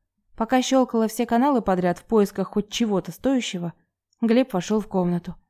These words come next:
Он лег и притянул меня к себе. «Останешься у меня?» шепнул он, и я лишь кивнула. Мне было так уютно в его объятиях,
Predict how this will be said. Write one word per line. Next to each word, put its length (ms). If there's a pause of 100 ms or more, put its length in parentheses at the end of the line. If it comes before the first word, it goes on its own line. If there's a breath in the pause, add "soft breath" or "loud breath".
(500)
Он 160
лег 260
и 40
притянул 420
меня 260
к 40
себе. 420 (560)
«Останешься 640
у 20
меня?» 320 (460)
шепнул 480
он, 140
и 100
я 220
лишь 200
кивнула. 520 (640)
Мне 120
было 220
так 200
уютно 380
в 60
его 280
объятиях, 640